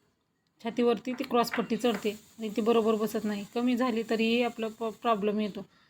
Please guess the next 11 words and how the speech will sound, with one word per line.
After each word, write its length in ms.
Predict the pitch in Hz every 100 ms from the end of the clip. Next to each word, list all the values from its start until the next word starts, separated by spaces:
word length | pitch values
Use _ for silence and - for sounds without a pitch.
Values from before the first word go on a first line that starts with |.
| _ _ -
तर 40 |
प्रत्येक 440 | - 254 247 262
साईजनुसार 580 | 254 247 233 226 220 220
आपल्याला 340 | 208 208 196 202
कटोरी 520 | - 233 233 208 208 - - _ 220 214 170 - _ _
ब्लाऊजसाठी 600 | 247 226 226 220 226 220
योकपट्टी 540 | 208 214 240 - 240 254
किती 280 | 254 247 254
आणि 200 | 240 247
कशी 260 | 247 247
घ्यायची 300 | 220 208 208